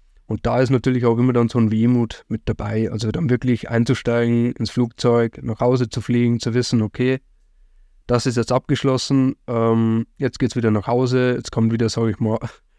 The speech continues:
das normale Leben. Ähm, ja, das war halt dann die andere Seite von der Medaille. Aber was hat mich angetrieben hat, war eben nach dem ersten Trail, dass da eben noch der zweite und der dritte möglich ist.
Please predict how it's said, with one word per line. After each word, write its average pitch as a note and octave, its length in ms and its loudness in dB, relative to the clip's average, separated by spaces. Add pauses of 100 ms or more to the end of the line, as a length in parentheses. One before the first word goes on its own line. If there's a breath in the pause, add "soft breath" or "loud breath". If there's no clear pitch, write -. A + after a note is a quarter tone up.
(120)
das - 200 -4
normale G#2 360 2
Leben. A#2+ 420 0 (260)
Ähm, G2+ 500 0
ja, G2+ 260 0 (120)
das - 180 -4
war A2+ 80 4
halt A2+ 180 2
dann A2 120 4
die A2 100 0
andere A2 260 0
Seite G2+ 500 -4 (220)
von G#2 300 0
der G2+ 80 2
Medaille. G#2 600 0 (120)
Aber G#2+ 640 -8 (240)
was C#3 140 -2
hat F#3 120 2
mich F3 220 0
angetrieben D3 520 2
hat, C3+ 220 -2
war C3 140 2
eben B2+ 440 0 (720)
nach B2+ 160 2
dem A#2+ 120 4
ersten A#2 320 2
Trail, A2 460 -2
dass - 180 -6
da A2 120 -4
eben G#2+ 160 0
noch G2+ 120 -4
der - 120 -8
zweite A2+ 400 -4
und G2+ 100 0
der A2 80 -6
dritte D3+ 300 0
möglich D#3 380 2
ist. C#3+ 300 -2